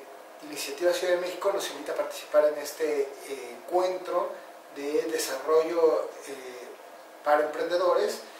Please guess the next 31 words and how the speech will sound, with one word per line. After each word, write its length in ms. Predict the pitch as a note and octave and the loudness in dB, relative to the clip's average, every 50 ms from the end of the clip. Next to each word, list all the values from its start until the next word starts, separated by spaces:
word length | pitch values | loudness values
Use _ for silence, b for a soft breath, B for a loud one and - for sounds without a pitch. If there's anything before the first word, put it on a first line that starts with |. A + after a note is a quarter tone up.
| B B B B B - - - - - - - - - | B B B B B -18 -18 -18 -18 -18 -18 -18 -4 0
donde 220 | F3+ F3 F3 F3 - | 2 2 2 2 0
se 100 | - F3+ | -2 -2
ofrece 340 | F3 - F#3+ F#3+ F#3 F3 | 0 2 2 2 2 2
a 20 | - | -2
las 140 | - - - | -2 -4 -6
pequeñas 460 | - - - F3 E3+ E3+ D#3+ D#3 - | -8 -8 -6 -6 -4 -4 -6 -6 -6
y 60 | D3 | -8
medianas 400 | C#3 C3 C#3 D3+ D3 - - D#3+ | -8 -6 -4 -2 -2 -2 -4 -6
empresas 400 | D#3+ - - D#3+ D#3 - - - | -8 -8 -8 -8 -8 -8 -8 -10
un 100 | F3+ F3+ | -10 -10
foro 440 | - - - F#3 F3+ F3+ E3+ - E3 | -10 -4 0 2 4 4 4 2 0
para 180 | C#3+ B2+ - | -2 -2 -2
evaluar 320 | - - - C3 C#3+ - - | -4 -6 -4 2 4 4 6
oportunidades 920 | - - - D3 D3+ D3+ - C3+ C#3 C#3 C#3 D3+ D3+ D3+ - - - - - B B B B B B - - | 4 4 2 -2 -4 -4 -6 -10 -10 -4 0 2 2 2 2 0 -2 -4 -8 B B B B B B -12 -6
de 140 | D#3+ F3 E3+ | -4 -2 0
contratación, 840 | F3 F3+ F3+ F3+ F3+ E3 D#3+ D#3+ F3 - - - F#3 F3 F3 F#3 | 0 0 0 2 2 2 2 2 0 0 0 2 2 2 2 2
eh, 1300 | - - - - - - - - - - - - - - - - - - - C3 C3+ B2+ B2+ B2+ B2+ B2+ B2 A#2+ A#2 - - - | 0 -6 -12 -14 -16 -18 -18 -20 -20 -20 -20 -20 -20 -18 -14 -12 -10 -8 -8 -8 -8 -8 -10 -10 -10 -10 -10 -12 -12 -12 -8 -2
en 260 | F#3+ F#3 F#3 F#3 F3+ - - - | 0 0 0 0 -2 -6 -8 -8
el 140 | D#3+ D#3 - | -8 -4 -2
condado, 680 | F#3+ F3+ F3 - F3 F3 F3 F3 F3+ F3+ F3+ F3 - - - | 0 0 4 6 8 8 10 8 8 4 2 2 0 -2 -2
en 200 | F3+ F3+ F3+ F3 | -2 0 0 0
el 120 | E3+ D#3+ D3+ | -2 -2 -4
estado 440 | D3 - - E3 D#3+ D#3+ D#3+ D#3+ | -4 -2 0 2 4 6 6 6
de 440 | D#3 C#3+ C#3 C3+ C3+ C3+ C3+ C3+ C3+ - - | 4 2 0 0 -2 -2 -4 -6 -6 -8 -10
Illinois, 520 | F3 F3 F#3 G3+ G#3 G3+ G3 G3+ A3 A3+ - - - - - - - | -8 -6 -4 -2 0 0 2 2 0 -2 -4 -8 -12 -16 -18 -14 -10
y 300 | F3 F3+ G3 G#3 G#3 G3 - - - - - | -8 -4 -4 -4 -4 -6 -8 -12 -14 -10 -6
el 120 | F3+ F3 F3 | -4 -4 -4
proceso 500 | E3 D#3+ D3 - D#3+ D#3+ E3 F#3 F3+ F3+ | -4 -6 -6 -6 -4 -4 -2 -2 -2 -2
para 440 | E3+ D3+ D3 C#3+ D3 D3+ D#3 D3+ - - - - - - - - - - | 0 0 0 0 0 -2 -2 -4 -6 -8 -12 -16 -18 -18 -18 -18 -14 -14
iniciar 680 | F3 D#3+ D#3+ D3+ D#3 E3+ F3 F3 F3 F3 E3+ E3+ E3+ - - - - - - - - D3 | -12 -10 -8 -8 -4 0 2 2 2 2 0 -4 -8 -12 -14 -16 -18 -18 -18 -16 -12 -10
un 380 | D3 D3 D3 D3+ D3+ D3+ D3+ | -10 -8 -8 -8 -10 -10 -10